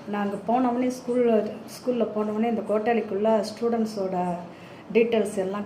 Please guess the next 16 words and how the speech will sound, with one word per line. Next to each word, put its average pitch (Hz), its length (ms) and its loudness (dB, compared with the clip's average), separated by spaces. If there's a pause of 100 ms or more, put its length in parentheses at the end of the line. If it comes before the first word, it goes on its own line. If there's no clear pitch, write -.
கலெக்ட் 190 260 -6
பண்ணி 190 260 -4
லெட்ஜர்ல 180 580 -2
எழுதணும். 170 420 -8 (1000)
அப்படி 220 380 6
எழுதிட்டு 240 280 6
இருக்கும்போது 180 520 -2
ஒரு 220 160 2
மாணவனுடைய 214 1120 0 (280)
ஃபோன் 208 440 -2
நம்பரை 190 520 -2
கேட்டு 190 440 -4 (100)
எழுதிட்டு, 196 800 -2 (720)
ஆம், 233 800 2
ஆ, 233 160 4
எழுதிட்டோம். 226 520 4